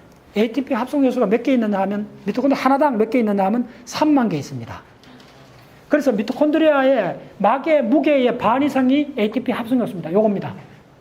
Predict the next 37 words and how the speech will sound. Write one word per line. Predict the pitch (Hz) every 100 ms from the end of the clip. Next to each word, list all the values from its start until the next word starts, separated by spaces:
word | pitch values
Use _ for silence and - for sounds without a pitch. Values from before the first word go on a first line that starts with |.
| _ - _ - - -
모형도를 | 196 240 269 277 220
보면 | 226 240 226
요건데 | 208 233 233 247 214 151 - - - - - - - -
요게 | 214 254 277
지금 | 262 226
여기서 | 233 220 220
보면 | 202 208
요 | 233 220
점으로 | 220 254 285
보이죠? | 208 202 196 196
뭐처럼 | 202 214 - 240
보이죠? | 202 214 214 208
요, | 208 220
요겁니다. | 220 185 165
박혀 | - -
있습니다. | 220 165 165
막에. | 151 147 135 - - - - - - - 202
요 | 240 302
에이티피 | 294 247 285 269
합성 | 254 247 277
요소가 | 262 262 247 220 151 139 - - - - -
지금 | - 285 240
요게 | 285
맞는 | 285 214 254
게 | 240
에이티피입니다. | 214 233 - 214 160 175
요 |
분자입니다. | 196 190 165 147 139 - - - 233
요 | 269
분자를 | 302 294 254
얼마나 | 233 294 320
만나, | 262 220 202
여러분 | 294 254
계산할 | 285 285 269
수 | 226
있습니다. | 208 190 160 - - -
생학 | - 277 285 302 294 294 -